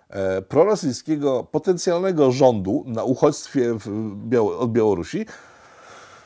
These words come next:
no to myślę, jak połączymy to z tym, jak przedstawiają środki rządowe analityczne wojnę o Nagorny Karabach, to może wynika z tego, że jednak nie mamy żadnego kontrwywiadu i faktycznie umieściliśmy u siebie prorosyjski potencjalny rząd na Białorusi.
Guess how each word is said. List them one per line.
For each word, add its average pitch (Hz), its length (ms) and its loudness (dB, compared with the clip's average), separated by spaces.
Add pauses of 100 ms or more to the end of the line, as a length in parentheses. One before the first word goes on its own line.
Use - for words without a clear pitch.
(260)
no 175 540 4
to 185 200 2
myślę, 165 420 -2
jak 160 160 0
połączymy 156 540 -2
to 131 180 0
z - 120 -8
tym, 156 180 0
jak 139 120 -2
przedstawiają 127 520 -2
środki 127 340 -4
rządowe 120 540 0
analityczne 139 920 -2
wojnę 120 540 0
o 117 120 -6
Nagorny 117 500 -2
Karabach, 104 540 0
to 113 120 -6
może 113 320 -4
wynika 107 360 -6
z 101 60 -12
tego, 113 220 -4
że 104 60 -8
jednak 117 220 -6
nie 202 60 -6
mamy 240 140 -4
żadnego 120 240 -2
kontrwywiadu 104 480 0
i 131 80 0
faktycznie 117 360 -6
umieściliśmy 113 420 -8
u 101 60 -4
siebie 113 260 -2
prorosyjski 113 720 -2
potencjalny 101 580 -4
rząd 95 200 -4
na 95 80 -2
Białorusi. 95 420 -2